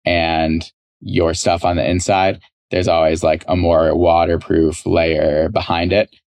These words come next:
um, or under it. Or, um, so, like, the cinch top then has this roll top that's under it. The roll top that's under it is super light. It's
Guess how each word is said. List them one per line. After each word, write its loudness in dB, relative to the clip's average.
um, 0
or 2
under 2
it. 0
Or, -6
um, -2
so, 0
like, -4
the -4
cinch -2
top 0
then 0
has 0
this -2
roll 2
top -2
that's -2
under 0
it. -2
The 0
roll -2
top -2
that's -4
under 0
it -2
is -4
super 0
light. 0
It's -10